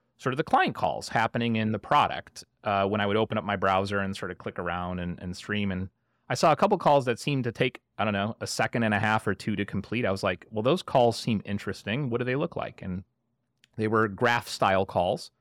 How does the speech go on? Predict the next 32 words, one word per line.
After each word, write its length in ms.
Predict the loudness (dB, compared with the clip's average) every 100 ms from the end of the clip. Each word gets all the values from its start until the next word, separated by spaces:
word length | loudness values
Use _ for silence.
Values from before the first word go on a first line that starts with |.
| _ _ _ -8
And 100 | -4
so 140 | -2
for 120 | 0
your 100 | 2
listeners, 420 | 2 0 -2 -2
you 60 | -4
can 120 | -6
sort 180 | -6 -6
of 80 | -6
think 180 | -8 -4
of 60 |
that 200 | -2 -2
as, 140 | -2 -4
like, 280 | -6 -8 _ _ _ _ _ _ _ -8
we 180 | 0 2
had 120 | 4
had 260 | 4 4 4
a, 220 | 4 0
a 60 | -2
gateway 540 | 0 0 2 4 2
kind 260 | -2 -4 -2
of 60 |
graph 440 | 2 2 2 0 -8 -6
product 460 | 2 4 4 0
at 140 | -4 -2
the 180 | 0 2
edge 300 | 2 -2 -4
that 320 | -2 -2 -4 _ _ -12
you 100 | -8
could 160 | -6
sort 180 | 0 0
of 160 | 0